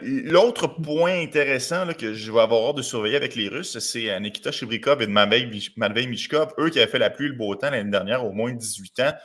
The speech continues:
Euh, je t'apprends rien, Marty, là, les deux avaient récolté des points à la tonne. Euh,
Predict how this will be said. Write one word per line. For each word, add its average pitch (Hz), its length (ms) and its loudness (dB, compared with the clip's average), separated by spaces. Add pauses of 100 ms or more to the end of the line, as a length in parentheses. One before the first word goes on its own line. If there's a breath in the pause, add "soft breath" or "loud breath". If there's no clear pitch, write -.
(260 loud breath)
Euh, 73 120 -8
je - 60 -16
t'apprends 95 300 -2
rien, 104 160 -2
Marty, 113 340 -6
là, 104 160 -2
les 98 160 -8
deux 120 120 0
avaient 101 160 -2
récolté 98 340 -10
des 98 160 -10
points 127 240 -2
à 113 100 2
la 90 140 -2
tonne. 156 400 0 (380 loud breath)
Euh, 90 320 4